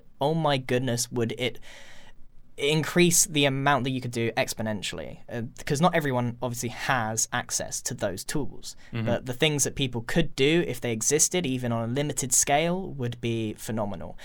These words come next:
Speaker 1: When it comes to create, uh, sorry, survival building, there's a few things. I don't think scaffolding is the solution to building on a, on a, um, sort of a, a taller build. I really don't. I think if you're doing scaffolding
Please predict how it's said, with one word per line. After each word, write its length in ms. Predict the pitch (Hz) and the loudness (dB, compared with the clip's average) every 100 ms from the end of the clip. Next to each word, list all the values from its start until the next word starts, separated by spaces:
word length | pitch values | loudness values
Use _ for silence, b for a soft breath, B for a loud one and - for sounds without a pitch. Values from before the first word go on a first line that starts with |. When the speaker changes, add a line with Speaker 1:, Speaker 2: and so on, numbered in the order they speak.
| B B B B | B B B B
Speaker 1:
When 240 | 127 147 170 | 0 2 2
it 60 | - | 2
comes 340 | 151 139 139 | 0 0 -2
to 140 | 131 120 | -2 -2
create, 640 | - - 131 156 214 - 151 | -4 0 4 6 6 4 0
uh, 100 | 135 | 4
sorry, 220 | 143 113 | 4 2
survival 560 | - 135 202 240 147 | 2 6 6 6 2
building, 520 | 110 107 90 95 98 113 B B B B B - | 0 -2 -2 -6 -8 -8 B B B B B -8
there's 380 | 139 135 131 127 | 4 8 8 4
a 40 | |
few 180 | - 147 | 2 2
things. 320 | 127 95 - - | 2 -2 -2 6
I 160 | 165 180 | 8 8
don't 260 | 175 156 | 6 4
think 300 | - 139 123 | 2 2 4
scaffolding 640 | - 123 120 127 120 113 107 | 4 2 2 2 2 2 2
is 180 | 107 | 0
the 140 | - 110 | 0 2
solution 680 | - 117 117 113 - 107 | 2 2 2 2 2 0
to 480 | 107 - 104 101 95 - - - - - - - - - - - | -2 -2 -2 -2 -4 -6 -10 -8 -6 -4 -6 -8 -10 -8 -8 -2
building 400 | 120 107 107 98 | 0 0 -2 -2
on 140 | 95 98 | -2 -2
a, 180 | 95 - | -4 -4
on 140 | 101 98 | -6 -4
a, 280 | 92 107 - | -4 -4 -6
um, 360 | 101 87 87 | -6 -6 -8
sort 200 | - - | -8 -8
of 120 | 101 117 | -8 -8
a, 60 | |
a 20 | 117 | -6
taller 360 | - 117 101 | -2 -2 -2
build. 440 | 101 110 82 - - | -2 -2 -2 -8 -10
I 60 | 101 | -6
really 300 | 117 127 113 | -2 -2 0
don't. 280 | 117 101 - | -2 -2 -4
I 80 | 107 | -6
think 380 | 120 113 - - - - - | -4 -6 -8 -14 -16 -12 -8
if 160 | 123 | -2
you're 100 | 123 117 - | -2 -2 2
doing 320 | 151 147 131 | 4 4 4
scaffolding 800 | - 123 113 117 113 110 110 | 2 2 2 0 0 0 0